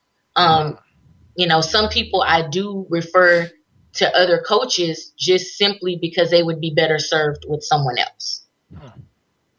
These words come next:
Speaker 1: And, like,
Speaker 2: Fascinating.
Speaker 1: one of, one of the questions is, um, "What are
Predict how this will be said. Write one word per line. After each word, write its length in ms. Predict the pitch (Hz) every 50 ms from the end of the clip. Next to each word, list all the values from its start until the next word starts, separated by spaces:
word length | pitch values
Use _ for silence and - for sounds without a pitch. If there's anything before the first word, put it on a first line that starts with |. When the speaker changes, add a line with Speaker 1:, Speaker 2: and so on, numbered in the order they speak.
| _ _ _ _ - -
Speaker 1:
And, 240 | 135 143 165 175 180
like, 140 | 170 165
Speaker 2:
Fascinating. 60 | 156 175
Speaker 1:
one 160 | 196 202 202
of, 80 | 185 165 - _ _ _ _
one 280 | 160 156 180 196 208 226
of 60 | 208
the 80 | 202
questions 720 | 190 - - 196 190 185 - - 175 175 170 165 165 165 - - - - - - _ -
is, 480 | 180 180 175 165 165 165 165 160 - - - - _ _ _ _ _ _ _ _ _ _ -
um, 300 | 165 160 151 156 156 156
"What 180 | 165 202 220 226
are 120 | 220 214